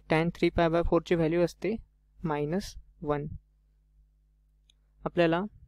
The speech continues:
इथून slope of normal भेटला minus one upon f dash of three आणि इथून slope of normal भेटला मायनस वन. दोन्ही इक्वेशनला equate करू, म्हणजे होईल मायनस वन upon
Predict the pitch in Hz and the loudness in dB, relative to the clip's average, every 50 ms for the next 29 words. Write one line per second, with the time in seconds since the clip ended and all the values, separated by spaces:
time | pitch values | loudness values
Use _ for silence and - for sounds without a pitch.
0 | - _ _ _ _ _ _ - 165 - 185 185 196 - - - 165 160 - - | -20 _ _ _ _ _ _ -4 -2 2 2 2 2 0 0 2 2 2 4 4
1 | 185 180 180 175 160 160 165 165 170 170 170 170 151 - 156 156 180 196 - - | 4 4 4 4 4 4 4 2 0 0 0 0 0 0 -2 -2 -2 -2 -6 -10
2 | - - - 175 160 151 151 156 160 180 180 - - - - 170 156 156 160 160 | -16 -14 -8 -4 -2 -2 0 0 0 0 -2 -4 -8 -10 -4 -2 0 2 2 2
3 | 175 175 175 170 165 160 170 170 170 - 185 175 - - 175 175 196 214 - - | 2 2 2 2 2 2 2 4 4 4 0 0 0 -2 -2 0 -2 -2 -6 -16
4 | _ _ _ _ _ _ _ _ _ _ - - 151 156 160 156 151 - - 190 | _ _ _ _ _ _ _ _ _ _ -6 -2 0 0 0 0 0 0 2 2
5 | 196 233 247 - - - - - 165 160 151 - 175 175 185 175 160 160 160 165 | 2 0 -2 -6 -14 -12 -2 2 2 2 4 4 4 4 4 4 4 2 2 0
6 | 170 170 170 156 - - 156 180 214 - _ - _ - 170 160 160 160 170 180 | 0 0 -2 -2 -2 -4 -6 -6 -6 -8 _ -20 _ -4 0 2 4 4 4 2
7 | 175 - - - 147 147 156 - - _ _ _ _ _ _ _ _ _ _ _ | 2 2 2 2 0 -2 -6 -12 -16 _ _ _ _ _ _ _ _ _ _ _
8 | - 156 156 160 165 175 180 170 - - 165 165 - 160 143 147 170 175 - - | 0 4 4 6 6 6 2 2 0 0 -2 0 -2 -2 -2 -2 -2 -2 -2 -4
9 | 165 - - 165 175 - - - 156 151 151 185 - - - - - - - 160 | -6 -4 -2 -2 -2 -2 -2 0 0 0 0 0 -4 -8 -14 -20 -20 -14 -10 -8
10 | 151 151 151 160 160 156 151 160 190 214 - _ _ _ _ - 160 151 151 156 | -6 -2 0 2 4 4 2 0 -2 -6 -12 _ _ _ _ -6 -2 0 0 0
11 | 165 170 165 170 - - - - _ _ _ _ _ _ _ _ _ _ _ _ | 0 0 0 -2 -4 -8 -12 -20 _ _ _ _ _ _ _ _ _ _ _ _
12 | _ - 160 147 151 165 175 185 185 160 - - 147 151 170 | _ -20 -4 2 4 4 4 4 2 0 0 -4 -4 -4 -4